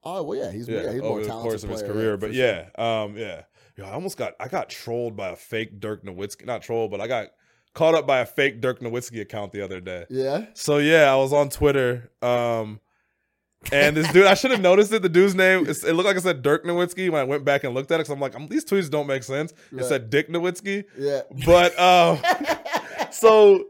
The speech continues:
Speaker 2: Dwayne Wade had, real Dwayne Wade had tweeted out his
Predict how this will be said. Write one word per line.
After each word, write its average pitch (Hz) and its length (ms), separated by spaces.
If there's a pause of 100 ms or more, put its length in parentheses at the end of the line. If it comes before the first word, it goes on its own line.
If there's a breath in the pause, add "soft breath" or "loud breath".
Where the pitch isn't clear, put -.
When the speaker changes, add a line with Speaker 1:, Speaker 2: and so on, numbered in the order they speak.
Speaker 2:
Dwayne 226 880
Wade 196 360
had, 147 340
real 190 180
Dwayne 156 300
Wade 151 180
had 143 160
tweeted 160 320
out 143 160
his 143 180